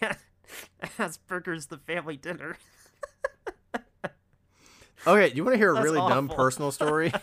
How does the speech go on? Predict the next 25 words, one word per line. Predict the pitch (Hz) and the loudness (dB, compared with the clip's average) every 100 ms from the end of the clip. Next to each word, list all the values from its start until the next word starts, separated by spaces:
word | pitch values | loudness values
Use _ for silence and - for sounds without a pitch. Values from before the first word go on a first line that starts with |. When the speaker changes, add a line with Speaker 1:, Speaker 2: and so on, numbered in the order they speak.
| - - | -10 -10
Speaker 1:
<laughs> | 185 - | -10 -8
Speaker 2:
<laughs> | 185 330 - - - 190 | -8 -8 -6 -8 -6 -4
that | 147 147 | 0 2
this | 156 | 2
movie | 143 151 139 156 | 2 0 2 0
made | 127 127 | -2 -2
me | 143 | -4
think | - 110 107 | -4 -4 -2
of? | 135 151 - _ _ _ - 180 - - | -2 -2 -6 _ _ _ -12 -10 -10 -18
Speaker 1:
Sure. | - 175 180 - _ _ _ _ _ _ _ _ 262 - - _ _ _ _ _ _ - - - - _ | -14 -8 -6 -6 _ _ _ _ _ _ _ _ -14 -14 -16 _ _ _ _ _ _ -20 -20 -20 -20 _
Speaker 2:
So | - - 160 | -8 2 4
this, | 156 160 202 - | 4 4 4 2
I, | 135 - | 0 2
I | 147 | 2
had | 156 180 214 | 2 -2 0
this | 180 - | -4 -4
thought | 143 135 139 - - | 0 2 2 -2 -10
when | 123 127 | -6 -2
they | 127 | -2
went | 117 127 131 | -2 -4 -4
to | 127 | -4
the | 104 | -4
ice | 101 110 | -4 -4
cream | - 104 | -6 -12
shop. | 90 98 78 - | -10 -10 -10 -10